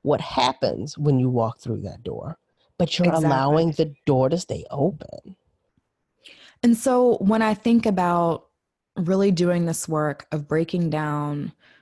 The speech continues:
Speaker 2: what I believe is called the psychographics of your ideal client, like, how do
Speaker 1: Mm-hmm.
Speaker 2: they think? How do they feel? What do they value?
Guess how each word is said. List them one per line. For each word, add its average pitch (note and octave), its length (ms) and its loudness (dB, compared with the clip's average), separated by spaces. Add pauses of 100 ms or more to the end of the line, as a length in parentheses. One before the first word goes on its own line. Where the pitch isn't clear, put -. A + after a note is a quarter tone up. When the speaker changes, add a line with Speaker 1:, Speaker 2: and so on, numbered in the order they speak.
(140)
Speaker 2:
what E3+ 120 -2
I F3 80 2
believe G3+ 280 2
is F#3+ 100 -2
called E3+ 280 -2
the D3+ 300 0
psychographics E3+ 1040 -4
of D#3+ 140 -4
your D#3 120 -4
ideal D3+ 380 -4
client, D3+ 600 -8
like, - 160 -10
how E3+ 240 -2
do F3 60 2
Speaker 1:
Mm-hmm. F3 80 2
Speaker 2:
they E3+ 100 0
think? D3 340 -12
How D#3 180 -4
do E3+ 80 -2
they E3 160 0
feel? D3 640 -4
What D#3+ 160 -2
do E3 60 0
they E3 160 0
value? D3 760 -4